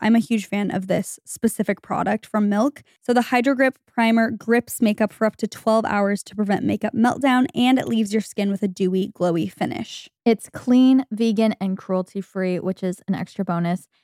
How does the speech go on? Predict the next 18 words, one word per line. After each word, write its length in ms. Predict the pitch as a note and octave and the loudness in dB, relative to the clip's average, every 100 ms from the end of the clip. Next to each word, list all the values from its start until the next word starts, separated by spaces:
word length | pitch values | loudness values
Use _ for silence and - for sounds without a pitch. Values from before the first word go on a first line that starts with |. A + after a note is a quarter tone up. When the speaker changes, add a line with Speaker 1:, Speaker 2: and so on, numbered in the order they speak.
| _ _ | _ _
Speaker 2:
It's 80 | |
ninety-four 460 | G#3+ G#3 A#3 B3 A3 | 0 4 4 4 0
percent 380 | A3+ - G#3+ G3+ | -2 -4 -2 0
natural, 500 | A3+ A#3 - A#3+ A3+ | 2 0 0 -2 -2
vegan, 440 | G#3+ G3 G3 F#3+ | -2 -2 0 -2
clean, 420 | - F#3+ F#3 F3+ - | -2 -2 0 0 -4
cruelty-free, 800 | - C#4 D4 - B3 - F#3 F3+ - | -4 0 0 0 -6 -4 -4 -4 -6
paraben-free, 760 | - E4 D4+ G3 F3+ - F3 - | 0 2 2 0 -2 -4 -8 -8
silicone-free, 880 | - - D#4 - G3+ F#3 - F3+ F#3 _ _ _ _ _ - | -8 -2 -2 0 0 -2 -2 -6 -6 _ _ _ _ _ 0
oil-free, 500 | C4+ D4 A3+ - F#3 | 2 4 2 0 -6
fragrance-free, 760 | F#3+ - A#3 A#3+ A3+ - B3+ B3+ | -4 0 2 4 2 -2 -4 -4
and 220 | B3+ B3+ A#3+ | 2 2 2
gluten-free. 800 | F#3 F3+ F#3 F3+ - - - - _ _ A#3 | 0 0 0 -4 -4 -8 -8 -10 _ _ -2
It 80 | |
has 260 | A3 A3 A3+ | 2 2 2
over 200 | A#3 A#3 | 0 0
forty-seven 800 | A3+ - A3 A#3 B3+ - A3 G#3+ A3 | -2 0 2 2 0 0 0 2 2
hundred 640 | - A3 G3+ F#3+ F3+ F3+ | 2 2 2 2 0 -2